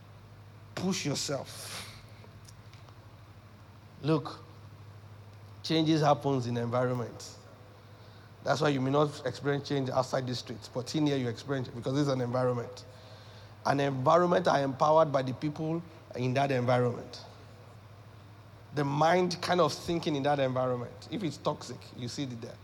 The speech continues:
If it's elevational, you, you see it there. The mind of the people who are there empowers the environment. And there's a way you can stretch yourself and move some people, and those people will move you towards another person.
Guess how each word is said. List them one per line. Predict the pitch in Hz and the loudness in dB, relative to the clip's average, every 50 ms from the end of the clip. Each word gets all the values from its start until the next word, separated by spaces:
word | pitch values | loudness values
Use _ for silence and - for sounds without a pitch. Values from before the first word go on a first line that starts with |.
| - - - - - - - - | -20 -20 -20 -20 -20 -20 -12 -6
If | - 151 | -4 -2
it's | 165 156 147 - - - - - - - | -2 -2 -2 -4 -8 -10 -10 -10 -4 0
elevational, | 139 143 143 139 127 135 165 147 - 151 131 117 104 - - - - 107 | 2 2 4 2 4 4 2 4 4 2 0 0 -4 -6 -14 -16 -8 -6
you, | 123 117 - - 120 135 | -6 -6 -6 -6 -6 -4
you | 135 127 120 | -4 -4 -4
see | - - 156 147 | -4 -2 -2 -2
it | 131 117 | -2 -4
there. | - - - - - - - - - - - - - | -8 -12 -14 -16 -18 -20 -20 -20 -20 -20 -18 -6 -2
The | 143 | -2
mind | 135 131 139 160 175 190 202 196 185 | 0 2 4 6 6 6 6 4 4
of | 156 | 2
the | 151 147 | 0 -2
people | - - 175 165 - - 107 - - - - - | -2 -2 -6 -6 -6 -8 -12 -14 -14 -16 -10 -2
who | 151 156 | 0 0
are | 139 123 | 0 0
there | 117 123 117 - - - - - - - - - - - - 120 | -2 -6 -10 -10 -14 -20 -20 -20 -20 -20 -20 -20 -20 -18 -14 -12
empowers | 123 123 - 143 143 143 139 131 127 | -10 -2 0 2 2 2 2 0 -2
the | 120 | -6
environment. | 107 - 113 117 - - - - - - - - - - - - - - - - - - - - - - - - - - - | -8 -6 -8 -8 -8 -8 -12 -14 -16 -16 -18 -18 -20 -18 -18 -20 -20 -20 -20 -20 -20 -20 -20 -20 -20 -20 -20 -20 -16 -6 -4
And | 120 135 | -2 0
there's | 139 135 131 | 0 0 0
a | 143 135 | -2 0
way | 135 160 180 | 0 0 0
you | 165 | 0
can | 170 151 135 131 | -2 -4 -4 -4
stretch | 127 - - 175 175 170 | -4 -2 -2 -2 -2 0
yourself | 160 139 - - - 139 120 - - - - - - - - - - - - - - - - - - - - - - | 0 -2 -2 0 -2 -4 -4 -4 -12 -18 -18 -18 -20 -20 -20 -20 -20 -20 -20 -20 -20 -20 -20 -20 -20 -20 -20 -10 -6
and | - 117 131 | -4 -2 0
move | 143 175 170 | 2 2 2
some | 156 151 139 131 | 2 0 0 0
people, | 123 151 147 139 131 | 0 -2 -2 0 -2
and | 135 139 143 | -2 0 2
those | 160 185 208 | 0 0 0
people | - 180 180 170 180 165 | 0 -6 -4 -2 0 0
will | 151 147 | 0 0
move | 156 165 170 160 | 0 0 0 0
you | 160 156 | -2 -4
towards | - 143 143 147 135 139 | -2 0 0 2 2 2
another | 131 135 135 135 131 | -2 0 0 -2 -2
person. | 127 131 120 - - | -2 -4 -6 -6 -10